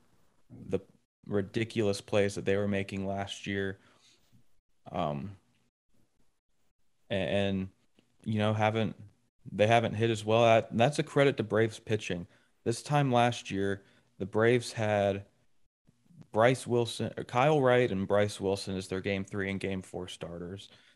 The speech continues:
Charlie Morton is starting tomorrow for the Braves in Los Angeles. And then I think that they go, they might go back in game four with Ian Anderson.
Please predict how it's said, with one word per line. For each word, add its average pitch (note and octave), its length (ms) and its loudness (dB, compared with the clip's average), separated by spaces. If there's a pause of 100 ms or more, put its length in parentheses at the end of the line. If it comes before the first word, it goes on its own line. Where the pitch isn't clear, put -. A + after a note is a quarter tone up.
(100)
Charlie C#3 320 4
Morton B2 360 2
is G2 120 -4
starting G2+ 400 0
tomorrow F#2+ 400 -2
for - 160 -12
the F2+ 80 -8
Braves F#2+ 400 -2
in G2+ 80 -2
Los G2+ 260 -2
Angeles. F#2+ 560 -4 (320)
And G#2 160 0
then C#3+ 80 4
I E3+ 120 4
think D3 360 -2
that B2+ 140 -4
they B2+ 140 4
go, - 200 -2 (180)
they A2 200 0
might B2 320 2
go B2+ 120 2
back A2 520 2
in G#2 140 -2
game G2+ 240 -2
four A#2 340 0
with G#2+ 200 -2
Ian G#2 220 -2
Anderson. A#2+ 640 -2